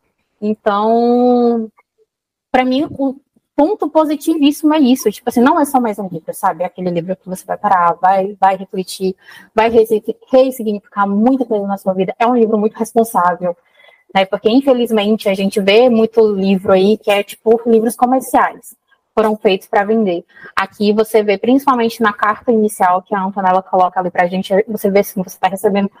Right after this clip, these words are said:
você, quando baixa Hope no seu,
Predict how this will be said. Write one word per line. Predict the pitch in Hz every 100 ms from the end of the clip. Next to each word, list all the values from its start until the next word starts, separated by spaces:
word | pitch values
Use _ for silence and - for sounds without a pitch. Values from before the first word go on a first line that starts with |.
| - _
você, | 220 - 277
quando | 285 262
baixa | 226 220 262 -
Hope | 226 196 170 - 185 - _ _ -
no | 202
seu, | 202 233 202 190 190